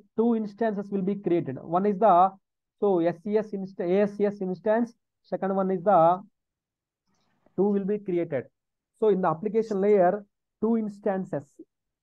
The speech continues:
instances, two instances will be created here. So one is the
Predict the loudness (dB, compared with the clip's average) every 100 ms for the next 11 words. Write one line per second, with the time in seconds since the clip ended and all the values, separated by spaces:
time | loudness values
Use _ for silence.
0 | -6 -4 -4 -2 -2 -2 -2 -2 -2 -4
1 | _ _ _ _ _ _ 0 2 0 -2
2 | -4 -2 -2 -4 -6 -4 -2 -2 -4 -2
3 | -2 -2 -2 -4 -4 _ _ _ _ -2
4 | 0 0 0 0 0